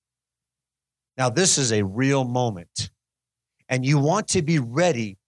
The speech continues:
for this moment. When the books are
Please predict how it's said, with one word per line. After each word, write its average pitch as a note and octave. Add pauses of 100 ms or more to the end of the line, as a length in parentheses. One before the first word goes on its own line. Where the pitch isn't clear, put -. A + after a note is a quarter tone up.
(100)
for B2+
this A#2+
moment. A2+ (1040)
When C3+
the A2+ (140)
books G#3
are B2